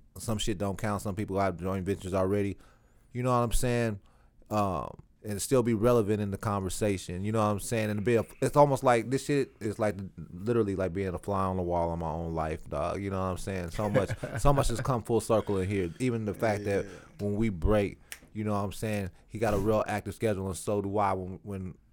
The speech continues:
Speaker 1: it's a lot of motherfuckers who, you know what I'm saying? Like, I know I can't wait f-,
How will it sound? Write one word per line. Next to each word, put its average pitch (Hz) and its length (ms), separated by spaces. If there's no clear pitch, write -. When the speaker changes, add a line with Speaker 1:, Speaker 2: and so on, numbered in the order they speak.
Speaker 1:
it's 120 140
a 117 60
lot 113 200
of 107 60
motherfuckers 104 480
who, 110 280
you 151 120
know 165 60
what 151 60
I'm 135 80
saying? 139 340
Like, 110 260
I 139 100
know 135 400
I 139 60
can't 147 160
wait 127 120
f-, - 120